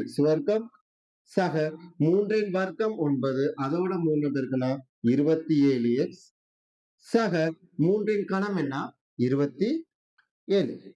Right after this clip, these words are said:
ரைட்? வானல சுருக்கிறதுக்கு ஒண்ணும் இல்ல. ஆகவே x பிளஸ் மூணு முழுவதின் கணத்தின் விரிவு x கணம் சக ஒன்பது எக்ஸ் வர்க்கம்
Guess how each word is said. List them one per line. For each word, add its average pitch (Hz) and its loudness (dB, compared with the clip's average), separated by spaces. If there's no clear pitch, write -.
ரைட்? 226 -2
வானல 160 2
சுருக்கிறதுக்கு 156 0
ஒண்ணும் 160 0
இல்ல. 196 0
ஆகவே 135 0
x - -18
பிளஸ் 233 2
மூணு 220 2
முழுவதின் 220 2
கணத்தின் 170 0
விரிவு 120 2
x - -16
கணம் 196 0
சக 139 0
ஒன்பது 131 4
எக்ஸ் - -2
வர்க்கம் 220 0